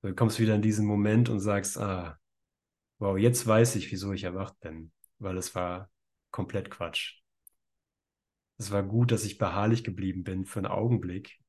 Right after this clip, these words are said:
nicht für das Problem, sondern, äh, für das, was ich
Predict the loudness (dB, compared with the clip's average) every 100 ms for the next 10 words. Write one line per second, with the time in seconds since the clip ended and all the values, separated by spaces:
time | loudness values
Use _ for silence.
0 | _ _ _ _ _ 2 2 2 2 2
1 | -2 -8 -2 4 4 4 0 -6 _ _
2 | _ _ _ _ _ -6 0 2 2 2
3 | 0 -4 -18 _ _ _ -8 -2 0 -2
4 | -4 -8 -16 -10 4 8 8 8 6 2
5 | -2 -2 -2 -4 -8 -12